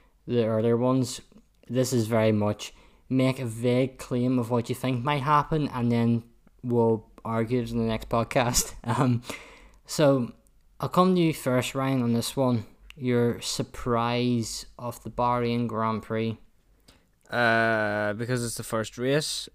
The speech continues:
Speaker 2: and this always happens, I'm gonna say three safety cars.
Speaker 1: Three safety cars, okay.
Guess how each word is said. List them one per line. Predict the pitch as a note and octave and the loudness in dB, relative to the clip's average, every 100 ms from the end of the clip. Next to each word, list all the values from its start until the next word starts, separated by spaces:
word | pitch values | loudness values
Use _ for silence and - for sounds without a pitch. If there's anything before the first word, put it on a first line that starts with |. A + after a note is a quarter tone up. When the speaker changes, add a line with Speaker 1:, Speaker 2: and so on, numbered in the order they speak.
| _ | _
Speaker 2:
and | - G2 G2 F#2+ G2 G2+ - - - _ _ _ - | -10 -6 -6 -6 -8 -10 -14 -20 -20 _ _ _ -14
this | A#2 A2 G#2+ | -10 -8 -6
always | F#2+ G#2+ A2+ | -4 -4 -4
happens, | A#2 A#2 B2 C3 C3 - | -4 -4 -4 -6 -6 -6
I'm | A#2+ | -2
gonna | C3+ | 0
say | B2+ A#2 G#2+ G#2+ G#2+ | -2 -2 -4 -4 -6
three | - B2 | -8 -4
safety | C#3 A2+ - A2 | -4 -6 -8 -12
cars. | A2 G#2+ A2 - - _ - - - - _ _ _ _ - - - - _ - | -10 -12 -14 -18 -20 _ -20 -20 -20 -20 _ _ _ _ -20 -20 -20 -20 _ -20
Speaker 1:
Three | - C#3 B2+ C#3+ | -20 -14 -12 -12
safety | - - G#2+ - G#2 | -12 -10 -10 -10 -14
cars, | - A#2 G#2+ G#2 A#2 | -12 -12 -10 -10 -8
okay. | A#2+ B2 - - G#2 G#2+ A2 | -10 -10 -16 -12 -10 -6 -6